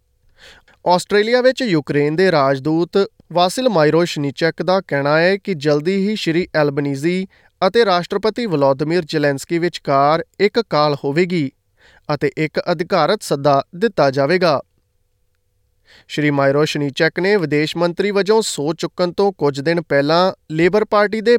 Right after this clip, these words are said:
ਪੈਨੀ ਵੋਂਗ ਨਾਲ ਗੱਲਬਾਤ ਕਰਨ ਤੋਂ ਬਾਅਦ ਇਹ ਕਿਹਾ ਕਿ ਉਹ ਯੂਕਰੇਨ ਬਾਰੇ ਆਸਟ੍ਰੇਲੀਆ ਦੀ ਨੀਤੀ ਵਿੱਚ ਬਦਲਾਅ ਦੀ ਉਮੀਦ ਨਹੀਂ ਕਰ ਰਹੇ। ਕੁਈਨਜ਼ਲੈਂਡ ਫਲੂ ਦੇ ਮਾਮਲਿਆਂ ਵਿੱਚ ਤੇਜ਼ੀ ਨਾਲ ਵਾਧੇ ਦੇ ਵਿਚਕਾਰ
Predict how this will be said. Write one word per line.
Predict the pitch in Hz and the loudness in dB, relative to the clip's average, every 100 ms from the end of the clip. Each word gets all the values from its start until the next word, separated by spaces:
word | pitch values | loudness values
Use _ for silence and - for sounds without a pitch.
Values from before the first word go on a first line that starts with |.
| - | 2
ਪੈਨੀ | 143 143 | 0 0
ਵੋਂਗ | 156 156 160 | -2 0 0
ਨਾਲ | 160 170 180 | 0 0 0
ਗੱਲਬਾਤ | 165 151 160 147 143 - | 0 0 0 0 0 0
ਕਰਨ | 165 160 | -4 -4
ਤੋਂ | 156 170 | -2 -4
ਬਾਅਦ | 147 185 170 165 _ _ _ | 0 2 2 -2 _ _ _
ਇਹ | 190 214 233 | 2 4 2
ਕਿਹਾ | 214 220 240 | 2 4 4
ਕਿ | - 214 | 0 -4
ਉਹ | 160 156 196 | -2 0 0
ਯੂਕਰੇਨ | 165 - 139 139 139 | -2 -4 -4 -2 0
ਬਾਰੇ | 151 175 - | 0 0 -2
ਆਸਟ੍ਰੇਲੀਆ | 151 147 - 156 175 220 | -2 -2 -4 -4 0 0
ਦੀ | 233 | 0
ਨੀਤੀ | 202 139 - 156 | -4 -4 -4 -4
ਵਿੱਚ | 156 175 185 | -2 -2 -4
ਬਦਲਾਅ | 139 143 135 135 139 | -4 -4 -2 0 2
ਦੀ | 165 208 - | 0 -2 -4
ਉਮੀਦ | 175 143 139 - - | -4 -2 -4 -8 -14
ਨਹੀਂ | 208 220 196 147 | -6 -2 -2 -2
ਕਰ | 143 | -4
ਰਹੇ। | 135 151 175 143 _ _ _ _ _ _ _ _ _ _ _ _ _ _ _ - | -2 -2 -4 -4 _ _ _ _ _ _ _ _ _ _ _ _ _ _ _ -2
ਕੁਈਨਜ਼ਲੈਂਡ | 170 202 220 240 254 254 | 2 4 2 2 2 2
ਫਲੂ | - 160 170 | 0 0 2
ਦੇ | 190 208 | 6 4
ਮਾਮਲਿਆਂ | 175 143 143 160 | 4 0 2 0
ਵਿੱਚ | 165 175 180 - | 0 0 -4 -4
ਤੇਜ਼ੀ | 147 135 151 | -4 -2 -2
ਨਾਲ | 165 180 | 0 2
ਵਾਧੇ | 151 139 143 185 | 2 0 2 2
ਦੇ | 185 | 2
ਵਿਚਕਾਰ | 190 180 - 151 143 151 170 | 0 -2 -2 0 2 2 0